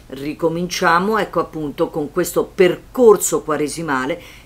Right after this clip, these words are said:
che è un ritornare, un ritornare. Quindi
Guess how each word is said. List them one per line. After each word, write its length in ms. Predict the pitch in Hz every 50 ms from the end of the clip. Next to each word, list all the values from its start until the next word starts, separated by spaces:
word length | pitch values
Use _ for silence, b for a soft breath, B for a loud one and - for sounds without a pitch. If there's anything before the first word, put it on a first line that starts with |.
| B -
che 240 | - 208 202 202 - -
è 260 | 185 190 - - - -
un 240 | 226 196 190 165 156
ritornare, 1300 | 190 240 247 202 - - 214 196 151 160 160 156 151 156 170 202 208 170 147 135 135 135 123 113 110 104 - - - - - - - - - - - - - - - - - - - - -
un 160 | 165 151 143
ritornare. 920 | 147 175 220 214 - - 143 120 127 143 151 175 190 180 151 127 117 110 B B B B B B -
Quindi 420 | 196 208 208 190 165 143 143 -